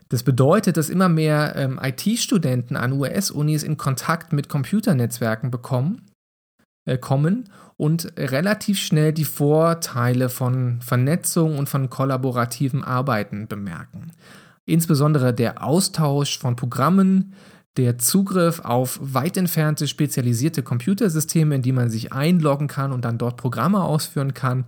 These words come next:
und eben auch die digitale Kommunikation. Damit meine ich in erster Linie E-Mail-Kommunikation, die bereits neunzehnhundertzweiundsiebzig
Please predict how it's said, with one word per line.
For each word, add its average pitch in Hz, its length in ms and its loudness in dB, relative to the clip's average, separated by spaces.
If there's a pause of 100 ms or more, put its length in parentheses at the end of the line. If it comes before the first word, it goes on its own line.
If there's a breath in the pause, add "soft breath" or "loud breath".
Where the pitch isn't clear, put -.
(360 loud breath)
und 185 340 4
eben 160 220 4
auch 131 240 2
die 135 100 0
digitale 131 400 0
Kommunikation. 123 800 -2 (1600 loud breath)
Damit 135 300 2
meine 139 240 4
ich 143 80 0
in 135 60 -2
erster 131 260 0
Linie 127 240 2
E-Mail-Kommunikation, 131 1080 2
die 139 80 2
bereits 123 380 2
neunzehnhundertzweiundsiebzig 127 1500 0